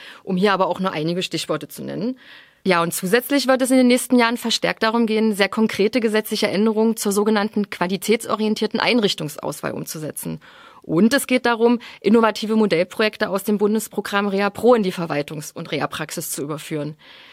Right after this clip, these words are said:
Wir als Rentenversicherung, aber auch die Reha-Einrichtungen können diese Herausforderungen im Prinzip nur meistern, wenn wir sie proaktiv mitgestalten und akzeptieren, dass der Wandel in Zukunft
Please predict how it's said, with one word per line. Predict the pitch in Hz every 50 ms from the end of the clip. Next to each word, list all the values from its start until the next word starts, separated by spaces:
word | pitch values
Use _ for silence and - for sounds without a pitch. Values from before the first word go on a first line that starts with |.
| - - - _ _ _ _ _
Wir | 170 190 233
als | - - -
Rentenversicherung, | 156 165 226 - 320 294 262 269 254 254 262 - 269 254 233 226 233 226
aber | - - 180 180 185 165
auch | 175 190
die | - - 190
Reha-Einrichtungen | 175 175 170 190 214 226 226 220 214 214 214 - - 220 214 214 208 196
können | - 202 180 190 196
diese | 185 185 175 180
Herausforderungen | 175 175 165 160 185 - - 220 208 202 196 190
im | 190 180
Prinzip | - - 180 - - 180 170
nur | 190 202 214
meistern, | 226 220 214 214 - - 226 220 220 214 - - - - - - -
wenn | 185 190 196
wir | 190
sie | 175 196
proaktiv | - - - 202 170 - - - 190 - -
mitgestalten | 180 180 - - 262 - - 233 214 214 214 - 233 233 226 - - - - - - - _ _
und | 190 196 185 -
akzeptieren, | - - - - 175 - - 185 170 185 214 240 233
dass | 214 202 -
der | - 202 185 175
Wandel | 160 156 175 196 214 214
in | 214 208
Zukunft | - - 208 - - 208 202 - -